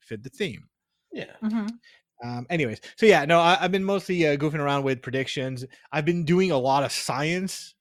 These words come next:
Speaker 1: for the team tournament.
Speaker 3: Mm-hmm.
Speaker 1: Um, our chief chemist, Amy, gave me a great idea about something, and I've been working <laughs> hard on figuring out the logistics,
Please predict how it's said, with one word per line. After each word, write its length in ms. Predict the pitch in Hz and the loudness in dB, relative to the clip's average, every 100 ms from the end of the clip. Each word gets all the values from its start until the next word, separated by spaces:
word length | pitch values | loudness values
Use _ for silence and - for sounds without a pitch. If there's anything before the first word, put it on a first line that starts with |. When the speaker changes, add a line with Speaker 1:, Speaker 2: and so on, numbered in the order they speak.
| _ | _
Speaker 1:
for 320 | 185 180 180 | 0 2 2
the 60 | 175 | -2
team 280 | - 180 | -6 -6
tournament. 520 | 170 185 180 196 196 - | -4 -4 -2 -6 -8 -8
Speaker 3:
Mm-hmm. 380 | 202 214 202 233 403 _ _ _ 139 | -4 -2 0 -2 -4 _ _ _ -10
Speaker 1:
Um, 400 | 123 120 117 113 127 | -6 -4 -6 -8 -6
our 100 | 127 | -4
chief 280 | - 156 | -2 -4
chemist, 360 | - 135 143 - | -2 -4 -4 -6
Amy, 260 | 131 139 139 | -6 -4 -2
gave 160 | 131 131 | -4 -4
me 100 | 123 | -4
a 100 | 110 | -6
great 360 | 117 123 127 | -6 -4 -2
idea 480 | 131 127 131 131 131 | -2 0 0 0 -2
about 300 | 123 127 123 | -4 -4 -4
something, 500 | - 135 139 139 135 | -6 -8 -6 -6 -6
and 80 | 110 | -6
I've 140 | 110 | -4
been 220 | 113 110 - _ - - _ | -4 -6 -10 _ -20 -20 _
working 400 | 135 170 180 147 | 0 2 2 0
<laughs> 60 | |
hard 460 | - 151 - 175 135 | -2 -4 2 2 2
on 180 | 175 131 - _ - - _ | -4 -6 -12 _ -20 -20 _
figuring 440 | - 160 143 147 139 | -6 -4 0 0 0
out 120 | 139 | -2
the 80 | 127 | -2
logistics, 520 | 127 120 147 - 156 | -4 -2 -4 -4 -8